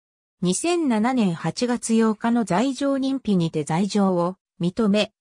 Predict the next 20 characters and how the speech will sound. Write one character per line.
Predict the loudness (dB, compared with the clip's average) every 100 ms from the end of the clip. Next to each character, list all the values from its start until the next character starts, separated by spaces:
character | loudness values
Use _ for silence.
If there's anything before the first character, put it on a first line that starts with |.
| _
ク | -6 0
レ | 0 2
イ |
グ | 2
は | 2 0 _ _ _
風 | -4 0 0 -2
紀 | -4
敏 | 0 0
乱 | 0 -2 -2
罪 | -2 -2 -2
違 | -4
反 | -2 0 0
の | 0
罰 | -2 -2 _
金 | -2 0
を | 2
納 | 2 0
付 | 0 -4
し | -4
た。 | -6